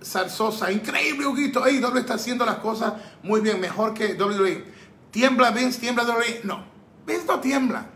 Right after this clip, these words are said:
ni tiembla W W E. Pero fue una gran noche para A E W.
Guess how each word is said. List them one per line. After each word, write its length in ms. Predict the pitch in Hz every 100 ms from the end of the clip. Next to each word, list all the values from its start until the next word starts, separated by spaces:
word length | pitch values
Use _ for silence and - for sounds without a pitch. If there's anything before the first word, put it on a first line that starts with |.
| - - - - - -
ni 120 | 254
tiembla 340 | 233 311 285
W 220 | 254 247 233
W 140 | 180
E. 200 | - - - - -
Pero 160 | - -
fue 140 | -
una 140 | 262 247
gran 240 | 254 254
noche 260 | 240 233 240
para 220 | - 190
A 100 | 202
E 60 | 180
W. 280 | 170 -